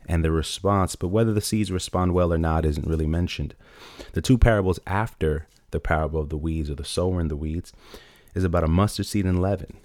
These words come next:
Jesus explains that these things are like the kingdom of heaven, which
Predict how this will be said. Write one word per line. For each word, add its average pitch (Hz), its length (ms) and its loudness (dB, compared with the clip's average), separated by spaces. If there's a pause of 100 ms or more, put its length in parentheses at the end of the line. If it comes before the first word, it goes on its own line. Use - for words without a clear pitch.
(240)
Jesus 92 280 0
explains 92 500 0
that 82 160 0
these 95 260 -4
things 85 300 -2
are 85 60 0
like 80 240 -4
the - 80 -8
kingdom 104 360 2
of 85 100 -2
heaven, 85 340 0
which 80 280 0